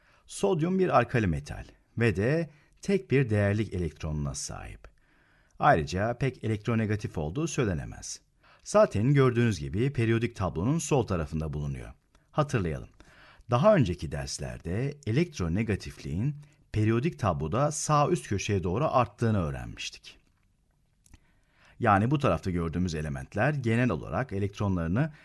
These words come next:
kendi üstlerinde tutmayı seviyor. Bu taraftakilerse elektronları vermeyi tercih ediyor. O yüzden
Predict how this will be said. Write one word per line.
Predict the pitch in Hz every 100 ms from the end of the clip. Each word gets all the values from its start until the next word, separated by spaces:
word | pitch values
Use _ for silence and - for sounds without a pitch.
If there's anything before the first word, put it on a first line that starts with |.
| - _
kendi | - 117 139
üstlerinde | 156 - 92 90 -
tutmayı | - 127 113 92
seviyor. | - 71 65 57 - _ _ _ -
Bu | 196
taraftakilerse | 190 113 - 85 85 69 - -
elektronları | 156 165 117 107 113 95 92 170 170
vermeyi | 135 131 127 110
tercih | 82 76 - 64
ediyor. | - 58 - _ _ _ _
O | 185 160
yüzden | - - 107 165